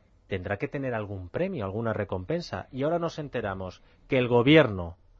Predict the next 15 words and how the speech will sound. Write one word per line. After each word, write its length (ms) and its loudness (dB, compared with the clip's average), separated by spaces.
Rajoy 680 8
y 120 6
Artur 340 6
Mas, 380 -2
en 120 -2
secreto, 560 4
sin 180 -2
convocar 420 6
a 60 10
la 160 8
prensa, 440 2
estaban 480 6
pactando 760 4
entre 460 4
ellos 400 2